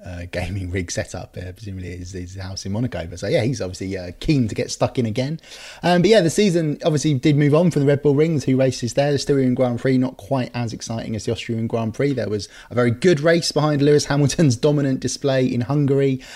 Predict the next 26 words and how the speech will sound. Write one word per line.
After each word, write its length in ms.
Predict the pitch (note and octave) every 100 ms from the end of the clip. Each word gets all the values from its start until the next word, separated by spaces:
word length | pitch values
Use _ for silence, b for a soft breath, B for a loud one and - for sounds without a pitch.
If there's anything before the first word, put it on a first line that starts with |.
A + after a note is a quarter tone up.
| B
Uh, 120 | - C3+
and 120 | D3+
then 200 | D3+ D3
two, 460 | - F3+ F#3 F3+ -
two 200 | - F#3+
races 300 | F#3+ - C#3
at 80 |
Silverstone, 640 | - G3 D3 - B2 D3 A#2+
one 240 | C#3+ G#3
of 80 | C#3+
which 260 | C#3+ -
was 140 | C3 A2+
absolutely 340 | C#3+ - C3
terrible 340 | - C#3 D3+ E3+
and 80 |
extremely 440 | B2+ - - B2 A2
boring 400 | A#2 B2 B2 G#2+
right 200 | A#2+ C3+
up 140 | G2+
until 220 | A2 G#2+
the 80 | F2
last 260 | F#2+ F#2 -
lap 240 | E3 - -
when 280 | A2 G2+ G2
Lewis 200 | G2 -
Hamilton 420 | G2+ F2+ F#2